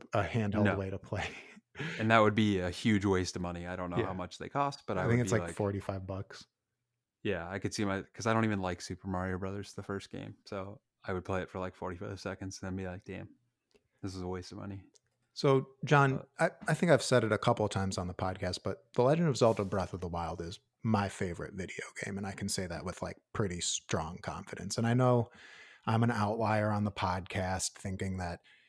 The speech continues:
Speaker 1: it, you know, changed the way video <laughs> games should be designed for the rest of human history and is gorgeous, beautiful, emotional, and just the most playable video game I've ever touched. Um, but, um,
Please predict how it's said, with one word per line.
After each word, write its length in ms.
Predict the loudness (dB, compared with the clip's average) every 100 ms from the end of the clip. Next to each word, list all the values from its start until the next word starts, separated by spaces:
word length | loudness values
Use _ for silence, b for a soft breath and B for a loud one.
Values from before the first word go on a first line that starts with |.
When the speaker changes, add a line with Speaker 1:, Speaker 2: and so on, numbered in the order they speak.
| b
Speaker 1:
it, 200 | -6 -6 _ -6
you 100 | -4
know, 200 | -4 -8 -2
changed 440 | 0 2 0 0
the 100 | 0
way 220 | 2 2
video 400 | 2 4 4 4
<laughs> 20 |
games 280 | 2 0 2
should 200 | 2 2
be 100 | 2
designed 520 | 2 2 0 0 -2
for 80 | -2
the 120 | 0
rest 280 | 0 0 0
of 80 | -2
human 280 | -2 -2 2
history 680 | 4 4 4 4 6 6 4
and 160 | 2 0
is 200 | -2 -6 B B B
gorgeous, 440 | 0 2 2 0 0
beautiful, 640 | 0 2 0 0 0 0 B B -4
emotional, 680 | 2 2 2 2 2 0 B B B
and 300 | -2 0 -2 -8 b _
just 480 | 2 4 2 0 0
the 140 | 2
most 340 | 2 0 -2 -2
playable 420 | -2 0 -2 -4
video 340 | -2 0 -2 -2
game 200 | -4 -4
I've 160 | -4
ever 200 | -4 -4
touched. 480 | 2 2 2 -4 -8 B B B
Um, 420 | 4 4 2 -2 -4 2
but, 400 | 8 8 6 -4 b b 2
um, 480 | 4 6 4 0